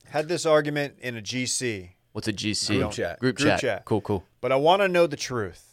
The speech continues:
Speaker 1: Isn't it very tacky for somebody to eat the free bread as soon as you get it? So she dropped this poll. It somehow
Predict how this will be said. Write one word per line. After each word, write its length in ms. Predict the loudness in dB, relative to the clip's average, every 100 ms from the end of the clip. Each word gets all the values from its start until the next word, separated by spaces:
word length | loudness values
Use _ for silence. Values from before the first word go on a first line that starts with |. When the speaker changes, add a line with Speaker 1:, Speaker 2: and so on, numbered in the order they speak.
| _ _ _
Speaker 1:
Isn't 260 | -2 0 2
it 100 | 4
very 340 | 6 8 6
tacky 480 | 4 4 4 2 -2
for 160 | 0
somebody 480 | 2 4 6 6 4
to 180 | 2 -2
eat 200 | -4 -2
the 80 | -6
free 280 | -2 -2 0
bread 340 | 4 4 4
as 120 | 0
soon 240 | -4 -4 -6
as 120 | -8
you 60 | -4
get 240 | 2 4
it? 180 | 4 2 -18 -20 -20 _ _ _
So 140 | -6
she 160 | -4 -2
dropped 320 | 6 6 6
this 140 | -4
poll. 480 | -2 6 6 6 2 -6 _
It 140 | -6 0
somehow 540 | 4 4 4 0 -2